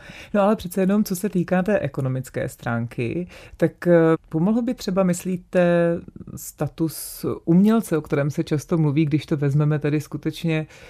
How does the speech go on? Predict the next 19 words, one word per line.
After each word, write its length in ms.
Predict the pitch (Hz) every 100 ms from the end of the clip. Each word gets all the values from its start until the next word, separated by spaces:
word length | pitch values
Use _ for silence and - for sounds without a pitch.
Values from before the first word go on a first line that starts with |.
| - -
teď, 220 | 160 147 - -
co 220 | - 147
se 520 | - - 156 147 151 - -
třeba 420 | - 151 151 135 -
vašeho 500 | 117 135 - 175 156
rozpočtu 760 | 143 147 - 175 165 - - 147
týká, 680 | - 151 139 - 139 131 139 151 - -
tak, 180 | 143 139 - 156
eh, 40 | 143 139 139
je 140 | 139 151
potřeba 440 | 180 175 175 165
taková 360 | 165 156 156 160
podpora 560 | 160 151 - 151 165
třeba 320 | 208 - 151 151
umělců, 680 | 147 151 147 147 - 165 - - -
konkrétně 600 | - 139 - 135 135 156
spisovatelů 800 | 151 - 139 156 143 139 160 160
třeba 360 | 170 - 151
i? 80 | 170